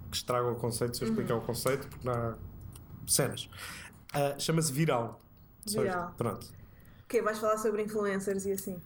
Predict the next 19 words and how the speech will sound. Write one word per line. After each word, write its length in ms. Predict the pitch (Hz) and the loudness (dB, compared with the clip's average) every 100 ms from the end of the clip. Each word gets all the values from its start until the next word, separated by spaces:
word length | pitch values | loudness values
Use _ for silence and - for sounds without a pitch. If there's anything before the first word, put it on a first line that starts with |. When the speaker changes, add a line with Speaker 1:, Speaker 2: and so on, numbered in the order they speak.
| - - | -10 -4
Speaker 1:
Chama-se 400 | - 123 120 139 | 0 2 2 2
Viral. 440 | 151 120 101 - - - - - - | 4 4 2 -6 -14 -12 -12 -8 -2
Speaker 2:
Epá, 300 | 247 240 - | 0 2 2
é 60 | 220 | 2
que 80 | |
se 100 | - | 0
fores 180 | 240 233 | 0 0
falar, 400 | 254 240 233 220 202 - - - 226 - - - 240 240 | 0 2 2 2 -4 -8 -6 -2 -2 -2 -8 -10 -10 -2
eu 160 | 262 311 | 2 4
ainda 180 | 370 | 4
não 120 | 415 453 | 4 4
sei, 260 | 415 202 | 2 2
mas 220 | 196 196 | 2 0
se 60 | - | 0
fores 200 | 226 226 | 0 0
falar 220 | 233 226 | 2 2
sobre 240 | 226 220 233 | 2 0 0
influencers, 840 | 226 220 226 269 302 294 - - - | -2 0 0 0 0 -2 -4 -12 -10
repensem. 640 | - - 214 165 160 156 | -8 -4 -2 -2 -4 -4